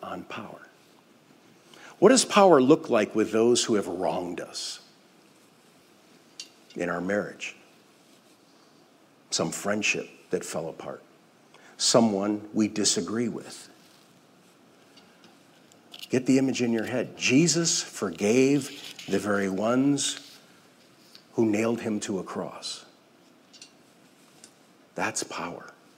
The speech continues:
Letting go of the pain. Letting go of the impulse to get back at them.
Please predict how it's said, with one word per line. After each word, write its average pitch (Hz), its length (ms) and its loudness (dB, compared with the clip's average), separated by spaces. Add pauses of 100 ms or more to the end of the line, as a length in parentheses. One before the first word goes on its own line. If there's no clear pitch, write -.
(1600)
Letting 104 460 -2
go 92 440 -8 (800)
of 80 160 -10
the 101 80 -6
pain. 87 360 -8 (2000)
Letting 117 380 6
go 113 320 6
of 92 280 -2
the 92 220 -4 (160)
impulse - 960 0 (520)
to - 100 -4
get - 200 0
back - 300 0
at - 160 -8
them. 104 220 -10